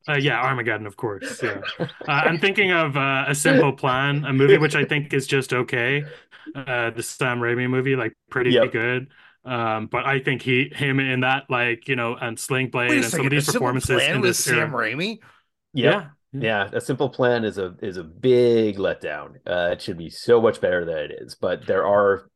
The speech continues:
Speaker 2: glimmers of good things in it, and
Speaker 1: Yeah,
Speaker 2: Thornton's
Speaker 1: it's
Speaker 2: definitely one of
Speaker 1: I
Speaker 2: them.
Speaker 1: think it's, you know, it's worth watching, but yeah, he is especially, I just think, like, he has that magic naturalistic skill, and he's still using it here. And
Speaker 2: Mm-hmm.
Speaker 1: like, obviously in the,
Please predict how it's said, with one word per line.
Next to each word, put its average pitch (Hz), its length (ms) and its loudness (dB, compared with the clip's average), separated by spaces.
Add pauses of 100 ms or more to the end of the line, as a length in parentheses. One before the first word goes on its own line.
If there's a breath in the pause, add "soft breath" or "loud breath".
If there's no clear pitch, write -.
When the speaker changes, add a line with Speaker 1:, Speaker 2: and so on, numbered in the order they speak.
(180)
Speaker 2:
glimmers 104 500 -4
of 87 280 -14
good 85 280 -8
things 82 340 -10
in 82 180 -14
it, - 260 -12
and 80 300 -6
Speaker 1:
Yeah, 135 220 0
Speaker 2:
Thornton's 82 320 -6
Speaker 1:
it's 143 160 -8
Speaker 2:
definitely 76 480 -10
one 76 140 -6
of - 80 -12
Speaker 1:
I 170 120 0
Speaker 2:
them. 185 60 -8
Speaker 1:
think 269 160 -4
it's, 143 280 -8
you 120 160 -2 (140)
know, 104 400 -8 (720)
it's 151 220 -6
worth 139 240 0
watching, 110 400 -2
but 117 160 -4
yeah, 127 200 0
he 143 140 2
is 123 180 2
especially, 113 720 -6
I 147 100 -2
just 160 200 -2
think, 151 200 0
like, 127 220 0
he 127 520 -2
has 120 340 -4
that 117 280 -4 (100)
magic 113 580 -4
naturalistic 113 720 -4
skill, 127 580 -4
and 113 120 -10
he's 113 120 -8
still 127 200 -2
using 113 280 -4
it 110 100 -8
here. 120 320 -2 (380 loud breath)
And 135 120 0
Speaker 2:
Mm-hmm. - 20 4
Speaker 1:
like, 117 300 0
obviously 135 540 0
in 123 120 -2
the, 120 100 -4